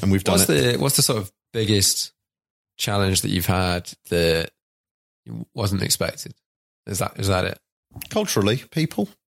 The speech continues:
Speaker 2: Hmm.
Speaker 1: Big time. Um, I think I'd spend too long outside the U K.
Speaker 2: Right.
Speaker 1: I'd spent way too long outside the U K. So I,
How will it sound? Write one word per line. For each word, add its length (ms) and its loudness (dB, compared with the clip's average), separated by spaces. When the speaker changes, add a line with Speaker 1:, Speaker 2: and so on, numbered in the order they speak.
Speaker 2:
Hmm. 80 -12
Speaker 1:
Big 100 -10
time. 200 0
Um, 240 0
I 80 0
think 160 -2
I'd 100 0
spend 300 -2
too 120 2
long 200 2
outside 260 0
the 60 2
U 60 0
K. 180 -2
Speaker 2:
Right. 120 -8
Speaker 1:
I'd 100 -8
spent 200 -2
way 140 0
too 120 -4
long 160 -2
outside 260 -4
the 60 -6
U 60 -8
K. 200 -6
So 200 0
I, 340 2